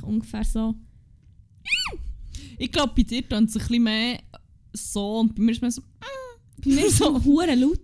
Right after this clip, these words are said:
Speaker 1: Bei mir
Speaker 2: Aber
Speaker 1: ist es so laut, dass ich, aber wir selber aufwachen.
Speaker 2: Ich, ja, ich gelegentlich auch, aber meistens höre ich es nicht. Aber es muss wie hure auffällig sein, weil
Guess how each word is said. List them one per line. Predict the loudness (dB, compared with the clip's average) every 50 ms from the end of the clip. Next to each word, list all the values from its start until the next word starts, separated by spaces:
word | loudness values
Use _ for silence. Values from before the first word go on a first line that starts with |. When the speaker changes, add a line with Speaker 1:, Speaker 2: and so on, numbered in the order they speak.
| -8 -14 -20 -18 -18 -18 -4 0
Speaker 1:
Bei | 2
mir | 2
Speaker 2:
Aber | 2
Speaker 1:
ist | 2 0
es | 0
so | 0 0
laut, | 0 0 0
dass | -2 -2 0
ich, | -2 -2
aber | 0 0 0
wir | 0 0
selber | 0 -2 -2 -2 0 0 0 0
aufwachen. | 0 -2 -4 -6 -6 -6 -6 -6 -4 -4 -6 -6 -8 -12 -18 -20 -12
Speaker 2:
Ich, | -8 -8 -6 -6 -6 -6 -6 -8 -8 -6 -4 -2
ja, | 0 0 0 -2 -2 -4
ich | -6 -6
gelegentlich | -4 -4 -4 -6 -8 -8 -6 -4 -2 -2 -2 -4 -6 _ _ -6
auch, | -4 -4 -2 -2 -2 -2 -2
aber | 0 2 2 2 2 -2 -6 -12 -20 -20 -20 -6 0
meistens | 2 2 2 2 0 -2 -4 -4 -4 -4 -4 -4 -6 -6 -4 -2
höre | -2 0 0 0 0 0 0
ich | 0 0 0
es | 0 0
nicht. | 0 2 2 2 2 0 0 0 -2
Aber | -2 -2 0 -2 -2 -2 -4 -10 -16 -20 -10 -4
es | -2 2 6
muss | 6 6 6 6 4 2
wie | 2 2 2 0 -2 -6 -4
hure | -2 0 0 2 2 0 0 0
auffällig | -2 -4 -6 -6 -4 -4 -2 -2 0 0 -2 -2 -4 -4
sein, | -6 -4 -2 0 0 0 0 -2 -4 -6 -14 -20 -20 -20 -20 -20 _ _ -8 0
weil | 2 2 4 4 2